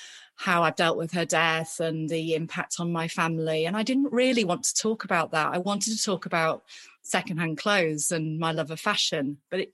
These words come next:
it felt actually sometimes it wasn't enough for the press. They wanted the, they really wanted to dig into those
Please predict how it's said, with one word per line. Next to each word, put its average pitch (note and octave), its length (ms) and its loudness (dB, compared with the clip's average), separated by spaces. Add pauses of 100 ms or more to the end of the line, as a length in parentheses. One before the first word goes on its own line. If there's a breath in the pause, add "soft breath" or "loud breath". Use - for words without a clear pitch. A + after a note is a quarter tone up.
it G#3 160 -2
felt G#3+ 340 2
actually - 340 0
sometimes G3 440 -2
it - 80 -2
wasn't F#3+ 260 0
enough G3 300 0
for - 140 -4
the F3 100 -2
press. D3+ 340 0
They F3 120 0
wanted F3 360 -4
the, E3+ 160 2 (580 loud breath)
they F#3+ 120 2
really F#3+ 260 4
wanted E3 280 0
to F3+ 80 0
dig F3 220 0
into E3 280 0
those E3 360 0